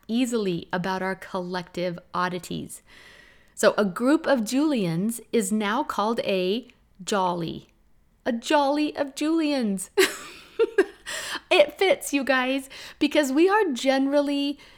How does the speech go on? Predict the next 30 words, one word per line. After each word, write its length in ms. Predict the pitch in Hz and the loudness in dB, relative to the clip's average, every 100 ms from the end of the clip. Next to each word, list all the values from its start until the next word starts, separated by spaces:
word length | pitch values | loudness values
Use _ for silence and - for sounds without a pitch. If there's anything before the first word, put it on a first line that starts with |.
| _ | _
cheerful 640 | - 269 220 226 202 196 - | -6 -2 -2 -2 -4 -4 -4
and 420 | 202 196 185 185 - 175 | -4 -4 -4 -6 -8 -4
good-humored. 1000 | 180 170 165 - - 190 170 160 - - _ _ _ _ _ - | -2 -4 -8 -12 -6 -4 -2 -6 -10 -16 _ _ _ _ _ -12
A 60 | |
couple 280 | - 247 311 | -4 -2 0
of 80 | 320 | 2
months 260 | 254 214 | 2 0
ago, 200 | 196 202 | 0 0
I 120 | - 202 | 0 -2
challenged 520 | - 208 220 233 226 | -2 -2 0 -2 -2
my 140 | 190 | -4
two 280 | 175 - 269 | -2 -2 -2
sisters 800 | 247 - 311 - - 160 143 - - - - | 0 -2 -2 -2 -2 -2 -2 -6 -10 -20 -8
to 140 | - 202 | -4 2
give 280 | 220 185 | 2 2
their 220 | 190 240 320 | 2 2 2
family 560 | - 226 196 196 226 | 0 0 0 0 0
members 760 | 226 185 165 160 180 311 - - _ _ _ _ _ | 2 0 0 0 -2 -2 -6 -10 _ _ _ _ _
a 100 | 240 | 0
group 500 | 208 190 185 185 - | 0 0 0 0 -4
name. 540 | 247 330 339 160 143 - _ _ _ _ _ - | -2 0 0 -4 -6 -14 _ _ _ _ _ -6
And 360 | 226 214 196 202 170 | 0 2 0 -2 0
they 220 | 180 277 | 2 2
thought 240 | 240 190 | 0 -2
about 280 | 170 160 160 | -2 -4 -2
it, 200 | 240 - | -4 -4
and 300 | 180 170 160 | -6 -4 -2
we 120 | 165 | -4
discussed 520 | 190 302 - 165 - 185 | -2 -4 -2 -4 -4 -6
it, 160 | - | -8